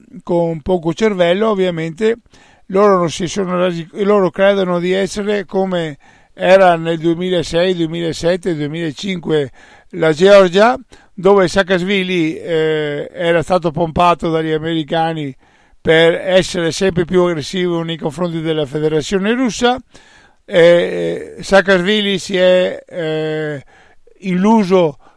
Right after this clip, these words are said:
che in caso di guerra, eh, s-, eh, gli Stati Uniti sarebbero intervenuti. Ha mandato anche delle truppe in Iraq, eh, piuttosto consistenti, il contingente georgiano era piuttosto consistente,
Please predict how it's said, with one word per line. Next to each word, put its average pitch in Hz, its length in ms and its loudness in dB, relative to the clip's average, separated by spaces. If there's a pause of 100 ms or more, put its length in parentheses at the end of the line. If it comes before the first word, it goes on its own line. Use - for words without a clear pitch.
(160)
che 214 380 6
in 170 200 -2
caso 196 360 2
di 175 140 -2
guerra, 165 560 2 (380)
eh, 151 380 -2
s-, - 180 -10
eh, 147 720 -4
gli 139 80 -10
Stati 180 280 0
Uniti 202 280 -2
sarebbero 175 440 2
intervenuti. 220 840 -2
Ha 196 100 2
mandato 185 500 2
anche 180 240 2
delle 160 240 -2
truppe 185 360 -2
in 165 180 -2
Iraq, 180 400 -2
eh, 156 260 -4 (120)
piuttosto 175 480 0
consistenti, 208 640 -4
il 220 80 -4
contingente 175 720 -4 (600)
georgiano 175 600 2
era 175 200 0
piuttosto 170 580 -2
consistente, 226 1000 -4